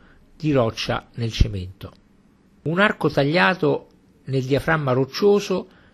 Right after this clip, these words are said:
la mette in comunicazione con la latomia di Santa Venera, trasformata in delizioso,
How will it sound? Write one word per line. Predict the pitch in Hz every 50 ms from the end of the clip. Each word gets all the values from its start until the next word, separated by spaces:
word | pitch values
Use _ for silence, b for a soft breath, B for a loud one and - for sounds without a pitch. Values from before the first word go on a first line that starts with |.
| b _
la | - 135 147
mette | 175 202 202 196 - 170
in | 151
comunicazione | 143 - 151 151 147 151 151 147 165 156 165 - - - 185 185 180 165 160 - - -
con | - 156 151 147
la | 143 143
latomia | 143 143 143 143 - 156 147 143 143 139
di | 131 131 127
Santa | - - 131 127 123 - 131
Venera, | 123 117 117 117 113 117 110 110 117 127 - _ _ _ B B B B B B B
trasformata | _ - 131 123 - - - 139 139 156 175 160 139 110 113
in | 117 113
delizioso, | 110 113 120 123 120 - - 160 131 - 113 110 -